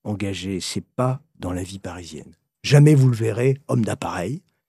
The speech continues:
Quand il est élu député en mille neuf cent six, ou réélu député en mille neuf cent six, il est toujours chez les non-inscrits. Vous le verrez jamais à la tête ou, euh, fondu dans un appareil politique. Il sera juste,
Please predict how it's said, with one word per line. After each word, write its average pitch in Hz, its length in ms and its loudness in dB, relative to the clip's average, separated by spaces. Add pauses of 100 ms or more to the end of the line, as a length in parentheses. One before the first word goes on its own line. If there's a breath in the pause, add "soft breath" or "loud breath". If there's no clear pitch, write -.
(340)
Quand 135 200 0
il 135 100 4
est 127 140 0
élu 135 160 2
député 120 420 -2
en 117 60 2
mille 107 160 0
neuf 101 120 -8
cent 110 160 -6
six, - 300 -6
ou 101 120 -8
réélu 147 400 6
député 113 400 -8
en 107 40 -8
mille 98 140 -10
neuf 90 80 -12
cent 95 180 -12
six, - 400 -14
il 98 160 -8
est 104 140 -6
toujours 104 500 -6 (200)
chez - 160 -6
les 87 160 -4
non-inscrits. 127 680 2 (960)
Vous 110 80 -2
le 101 40 -4
verrez 113 260 0
jamais 110 420 -2
à 95 80 -6
la 92 100 -6
tête 123 480 -4
ou, 95 320 -6
euh, 82 260 -8
fondu 139 840 2 (460 soft breath)
dans 101 200 -12
un 107 140 -8
appareil 135 440 0
politique. 113 500 -10
Il 127 80 -6
sera 113 240 -8
juste, 139 400 -4